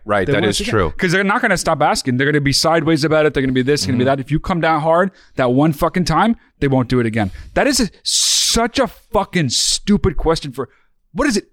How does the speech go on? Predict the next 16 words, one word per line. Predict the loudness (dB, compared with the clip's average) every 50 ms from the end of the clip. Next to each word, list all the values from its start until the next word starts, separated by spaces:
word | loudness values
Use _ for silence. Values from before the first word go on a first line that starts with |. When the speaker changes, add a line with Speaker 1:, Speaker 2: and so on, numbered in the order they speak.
| _ -4
Speaker 2:
eighteen | -2 -2 -2 -2 -4 -4 -2 0 2 2 2 2
twenty-four? | 0 0 2 2 2 2 2 0 -2 0 2 4 4 4 4 2 0 -4 _ _ _ _ _ _ _ _ _ -4
It's | -4 -2 0 0
Speaker 1:
Yeah. | 0 2 2
Speaker 2:
not | 2 2 2 0 0 -2 -6 -4
two | 0 2 2 4
hundred | 4 2 2 2 0 -2 -2
fucking | -4 -2 -2 -2 0 0 0 0 2 2
years | 2 4 4 4 2 2 0
ago. | 0 0 2 2 4 4 4
Speaker 1:
Right, | 4 2 2 2 0 -4 -8
it's | -10 -4
Speaker 2:
It's | -2 0
Speaker 1:
not. | 0 0 0
Speaker 2:
twenty | 0 0 0 2 2 0 0
twenty-two. | 0 0 2 2 2 2 0 2 2 4 4 4 4 2 0 -2